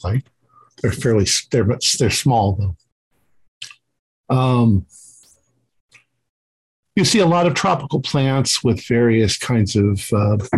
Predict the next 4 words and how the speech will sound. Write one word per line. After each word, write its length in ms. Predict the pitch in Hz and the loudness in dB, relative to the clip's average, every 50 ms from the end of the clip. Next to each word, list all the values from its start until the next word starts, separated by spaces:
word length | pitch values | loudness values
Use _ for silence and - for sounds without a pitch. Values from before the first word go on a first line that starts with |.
| - - - | -4 -6 -4
fruit 280 | - - 120 120 120 120 | -2 0 0 0 0 0
and 140 | 113 98 | 0 0
berries, 880 | 92 117 120 123 123 127 131 123 123 120 120 117 104 - - - - - _ _ _ _ _ - | 2 2 2 2 4 4 4 4 4 4 4 4 2 0 -2 -4 -6 -8 _ _ _ _ _ -4
um, 560 | 127 110 104 110 110 104 101 98 107 101 | 0 0 2 2 2 0 0 0 -2 -4